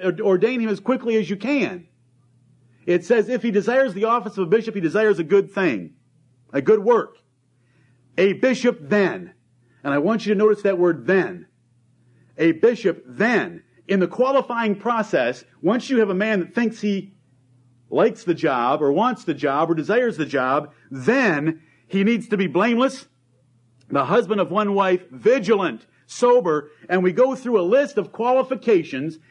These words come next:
and that's the man that's to be ordained. If you can get all the way down through verse seven, and verse one doesn't matter because it's an if. But verses two through seven are very important because they are the then.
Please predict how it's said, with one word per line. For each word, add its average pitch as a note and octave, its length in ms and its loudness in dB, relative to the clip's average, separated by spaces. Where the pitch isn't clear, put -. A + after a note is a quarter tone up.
and E3+ 200 0
that's A#3+ 300 -2
the - 80 -2
man F#3 300 0
that's - 140 -6
to E3+ 80 -4
be G3 140 0
ordained. E3 640 0
If D#3 160 0
you C4 140 2
can G#3+ 180 -2
get F3 140 2
all A#3 240 2
the A3+ 80 -2
way G#3 180 2
down D#3 400 0
through D3 560 0
verse A3 320 0
seven, E3 460 -2
and F3 120 2
verse A3 280 0
one B3 240 0
doesn't G3+ 280 0
matter A3+ 300 0
because F3 300 -2
it's G3 100 -4
an G#3+ 80 0
if. D#4+ 260 2
But F3 140 0
verses G3+ 360 0
two C#4 220 4
through A#3+ 220 -2
seven C#4 340 0
are G#3 80 -4
very C#4+ 240 2
important G#3 400 0
because G#3 300 0
they C4 160 2
are G3+ 100 2
the E3 120 2
then. D#3+ 480 -2